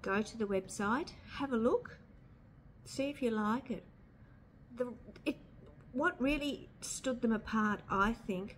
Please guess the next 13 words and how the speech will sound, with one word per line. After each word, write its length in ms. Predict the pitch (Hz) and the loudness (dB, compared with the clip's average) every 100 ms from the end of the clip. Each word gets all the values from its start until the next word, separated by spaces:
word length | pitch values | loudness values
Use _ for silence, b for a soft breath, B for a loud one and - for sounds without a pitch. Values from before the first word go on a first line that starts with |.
| - | -6
was 200 | 208 196 | -4 -2
the 160 | - - - | -4 -4 -4
excellent 500 | 233 240 - 233 202 | -4 -2 -2 -2 -2
songwriting 880 | - 220 190 190 185 175 160 175 156 - - | -2 -2 0 0 -2 -2 -2 -6 -8 -12 -8
of 160 | 190 - | -8 -4
Don 360 | 196 170 165 165 | -2 -2 -2 -4
Walker. 440 | 170 165 - 160 - - - - - - - - - - - - - - - - | -4 -6 -8 -10 -10 -16 -20 -20 -20 -20 -20 -20 -18 -18 -18 -18 -18 -18 -18 -14
He 280 | - 233 233 | 0 4 4
was 200 | 202 - | 4 -2
such 360 | - 196 190 | -4 -4 -4
a 60 | 175 | -6
good 200 | 156 147 | -6 -6
songwriter. 760 | - 156 156 151 156 71 - | -6 -6 -6 -6 -6 -8 -10